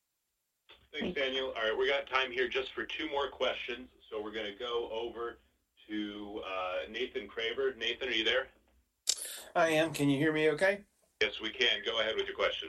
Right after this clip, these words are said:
Speaker 2: Okay, so my first question is, um, really for anybody, but probably most likely Scott. And, uh, the question was, in the last, uh, two years, you all have sort of pushed the envelope with some of your stories with, uh, edgier pro-, type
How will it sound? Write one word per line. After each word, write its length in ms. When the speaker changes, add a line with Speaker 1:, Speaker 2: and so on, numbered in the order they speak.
Speaker 2:
Okay, 240
so 180
my 180
first 280
question 420
is, 280
um, 500
really 220
for 120
anybody, 420
but 180
probably 260
most 240
likely 260
Scott. 460
And, 280
uh, 220
the 100
question 420
was, 360
in 160
the 100
last, 600
uh, 240
two 160
years, 440
you 180
all 200
have 300
sort 240
of 120
pushed 260
the 80
envelope 440
with 120
some 200
of 140
your 140
stories 520
with, 240
uh, 240
edgier 480
pro-, 200
type 260